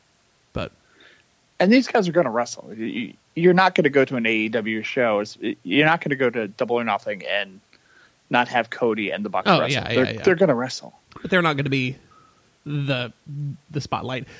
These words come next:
Speaker 1: Is there, I, do I feel a chance probably where there is a Young Bucks feud where Matt feuds Nick for the title? Probably at some point, right? I mean, you have to book that, and it would be cool, and I think people, it would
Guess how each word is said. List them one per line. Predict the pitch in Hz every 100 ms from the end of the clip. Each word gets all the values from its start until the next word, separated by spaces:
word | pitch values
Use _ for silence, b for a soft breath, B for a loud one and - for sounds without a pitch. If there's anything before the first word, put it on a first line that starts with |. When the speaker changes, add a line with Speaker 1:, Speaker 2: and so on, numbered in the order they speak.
| B _ _ _ _ _ 233
Speaker 1:
Is | 226
there, | 262 -
I, | 202 - _ -
do | 180 226
I | 240 226
feel | 254 233 190 -
a | 160
chance | - 185 170 -
probably | - 160 156 147 143
where | 151 143
there | 143 143
is | 143
a | 139
Young | 135 139
Bucks | 135 131 - - _ -
feud | 143 151 131 139
where | 131
Matt | 143 135 -
feuds | 147 131 131 -
Nick | 147 135 120 -
for | 131
the | 123
title? | 123 123 160 - _ _ _ _ _ _ _ _ _ _
Probably | - 294 135 165
at | 214
some | 240 285
point, | 147 123 190 b b _ _ _ _ _ _ _ _
right? | - 156 196
I |
mean, | 160 185
you | 254
have | 240
to | 117
book | 117 -
that, | - 117 202 160
and | 170
it |
would | 175 180
be | -
cool, | 196 165 190
and | 151
I | 147
think | 160 151 - _ -
people, | 165 160 -
it | 143
would | 160 143